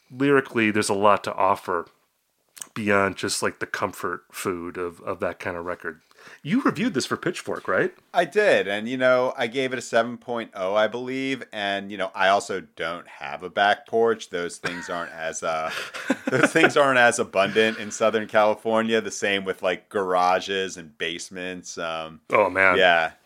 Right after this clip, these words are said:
Speaker 2: Yeah, we, we, we, if we're talking about, like, how, how architecture, uh, like, literally dancing about architecture in the, in the, uh, music critical, uh, sphere right here,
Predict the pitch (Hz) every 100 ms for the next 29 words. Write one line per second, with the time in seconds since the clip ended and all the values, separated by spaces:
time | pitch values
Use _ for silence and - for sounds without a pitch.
0 | _ _ 117 113 113 165 156 151 151 156
1 | 156 135 156 - 180 175 139 127 117 113
2 | 104 107 104 - 98 95 104 - 95 -
3 | 107 92 87 - _ _ _ _ 98 -
4 | 113 110 120 127 117 110 95 104 95 98
5 | 92 87 85 87 90 80 - 82 80 80
6 | - 101 90 90 87 87 87 87 82 92
7 | 85 90 82 80 80 78 80 80 - -
8 | 92 80 80 80 82 82 82